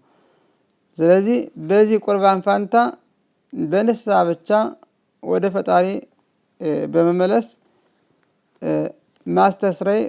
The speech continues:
ወይም ኃጢአታችን መደምሰስ እንችላለን ማለት ነው። ነገር ግን እንደ-፣ እንዳልኩት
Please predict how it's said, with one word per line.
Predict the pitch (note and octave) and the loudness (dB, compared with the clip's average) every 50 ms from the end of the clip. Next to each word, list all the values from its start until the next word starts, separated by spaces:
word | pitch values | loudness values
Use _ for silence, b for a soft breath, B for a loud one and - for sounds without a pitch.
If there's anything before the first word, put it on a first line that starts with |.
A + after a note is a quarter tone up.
| - D#3 | -4 -4
ወይም | D#3+ E3 F3 F#3+ - - | -2 0 0 0 -2 -2
ኃጢአታችን | - F3 F3 F#3 F3+ F3 F3+ F3 F3 - G3 F#3 | -4 -4 -2 -2 -2 -2 -2 -4 -4 -6 -6 -4
መደምሰስ | F3 E3+ D3+ E3 E3+ E3+ D#3 E3+ D#3+ D#3 - | -2 -2 0 0 -2 -2 -2 -4 -6 -6 -6
እንችላለን | D#3+ D3+ - D#3+ E3+ E3+ E3 E3+ | -8 -6 -4 -2 -2 0 2 2
ማለት | E3 D#3 D3 | 2 2 2
ነው። | C#3+ C#3 C3+ _ _ _ _ _ _ _ _ _ _ _ _ _ _ _ _ _ - | 0 -2 -6 _ _ _ _ _ _ _ _ _ _ _ _ _ _ _ _ _ -6
ነገር | D3+ D#3 D#3+ F3+ F#3 | -4 0 2 2 2
ግን | F#3 G#3 A3 | 2 0 0
እንደ-፣ | G#3+ G3 F3+ - - | 0 0 -2 -4 -6
እንዳልኩት | - - F3 F3 F3+ F3+ F#3 F3 - A3 A#3 | -6 -4 -2 0 2 2 0 0 -2 -2 -2